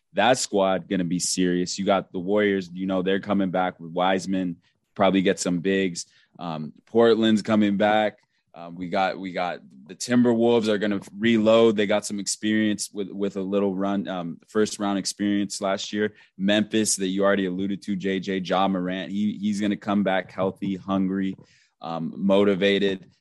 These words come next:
Luka is gonna come back. I just look at the West and that landscape, and yes,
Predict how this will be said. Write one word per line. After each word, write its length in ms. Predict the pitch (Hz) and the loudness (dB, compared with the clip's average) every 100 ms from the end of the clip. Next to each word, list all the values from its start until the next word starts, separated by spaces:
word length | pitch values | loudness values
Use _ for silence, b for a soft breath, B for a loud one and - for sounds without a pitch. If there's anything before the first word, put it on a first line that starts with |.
| _ | _
Luka 440 | 90 104 110 104 110 | -6 0 0 2 2
is 200 | 104 - | 2 0
gonna 200 | 101 98 | -4 -4
come 300 | - 107 101 | -2 0 0
back. 340 | 101 104 101 _ _ | 0 -2 -4 _ _
I 80 | - | -2
just 180 | 123 143 | 0 2
look 100 | 143 | 4
at 140 | 131 | 4
the 80 | 104 | 4
West 420 | 98 113 120 - | 4 4 4 0
and 120 | 101 104 | -4 -4
that 200 | 110 92 | -4 -4
landscape, 680 | 98 113 113 - 101 92 | -4 -2 -2 -2 -2 -4
and 180 | 92 98 | -4 -2
yes, 340 | 143 175 - | 0 0 -2